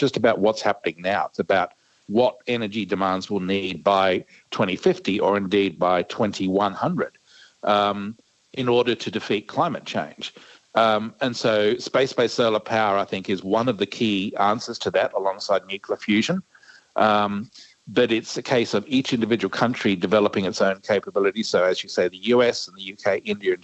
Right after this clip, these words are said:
Japan are all pursuing this technology. They're maybe not as quite as advanced in, in, as the Chinese in some respects, uh, but it's, it's conceptual work. It's developing the,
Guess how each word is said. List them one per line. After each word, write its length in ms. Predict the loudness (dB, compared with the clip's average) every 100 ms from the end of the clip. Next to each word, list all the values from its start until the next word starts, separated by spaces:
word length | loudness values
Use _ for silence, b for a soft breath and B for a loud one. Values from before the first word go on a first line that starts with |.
| -6
Japan 280 | -2 0
are 140 | 0 0 4
all 180 | 4
pursuing 680 | 4 -2 -2 0 2 0 -4 -16 B B B _
this 220 | -2 -2
technology. 680 | 0 0 2 2 2 2 2
They're 160 | 4 4 2
maybe 240 | 2 2 2
not 280 | 2 2
as 140 | 2 -2
quite 280 | 0 2 2
as 80 | 0
advanced 640 | -2 0 0 -2 -6 -12 -6
in, 220 | -4 -4 -2
in, 180 | -2 0
as 180 | -2 -2
the 100 | -6
Chinese 580 | 0 2 2 0 0 -2
in 100 | -2
some 220 | -2 0
respects, 540 | -2 -2 -2 -2 -8 -12 B B B B
uh, 220 | 2 2
but 180 | 4 2
it's, 240 | 0 -4 -10
it's 220 | -4 -4 -4
conceptual 760 | -6 -6 0 0 0 0 2
work. 300 | 4 2 0
It's 120 | -4
developing 580 | -4 0 2 2 -2 -2
the, 140 | -2